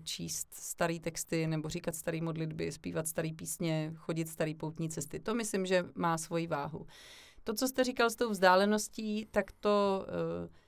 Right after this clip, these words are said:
neimplikuje samo o sobě, že když tam odletíte, tak, eh, že se něco stane ve vašem životě, ale protože abyste tam odletěl, tak musíte něco udělat, musíte nějak zarazit to, co je tady, není to na jedno odpoledne. Tak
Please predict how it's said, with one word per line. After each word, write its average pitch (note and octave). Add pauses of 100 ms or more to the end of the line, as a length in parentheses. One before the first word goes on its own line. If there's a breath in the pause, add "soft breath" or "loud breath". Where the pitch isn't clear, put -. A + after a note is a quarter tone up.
(200 soft breath)
neimplikuje G3
samo F#3
o F3+
sobě, E3+
že F3
když E3+
tam E3+
odletíte, E3
tak, D#3+ (100)
eh, F3+
že E3
se E3
něco E3+
stane D#3+
ve D#3
vašem D#3+
životě, E3 (560 loud breath)
ale F3+ (300)
protože G#3+
abyste G#3
tam G3
odletěl, F#3+
tak F3
musíte G3
něco G3
udělat, G3+
musíte F3
nějak F#3
zarazit F#3
to, F#3+
co G3
je F#3+
tady, F#3+
není E3+
to E3+
na E3+
jedno E3+
odpoledne. F3+
Tak E3+